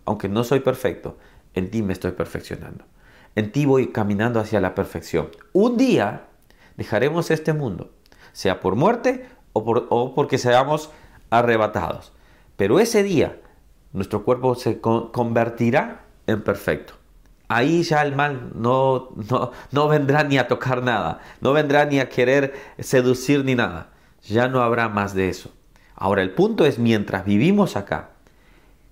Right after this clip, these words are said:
¿cómo voy a vivir? ¿A quién voy a agradar? Y termino con esta pregunta, así como José, cuando estaba con,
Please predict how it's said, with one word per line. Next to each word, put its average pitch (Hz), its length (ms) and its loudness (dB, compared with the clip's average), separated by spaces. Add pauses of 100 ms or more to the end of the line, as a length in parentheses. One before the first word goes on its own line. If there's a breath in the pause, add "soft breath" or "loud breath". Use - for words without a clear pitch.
(140)
¿cómo 147 640 -2
voy 107 500 2 (340)
a 90 140 -4
vivir? 85 440 -8 (440)
¿A 104 220 -2
quién 180 440 0
voy 127 160 2
a - 20 0
agradar? 98 600 -2
Y 127 80 0
termino 147 400 0
con 131 180 0
esta 131 220 -2
pregunta, 107 260 2
así 101 160 -6
como 113 240 0
José, 135 520 -2 (400 loud breath)
cuando 110 260 0
estaba 131 360 4
con, 120 300 2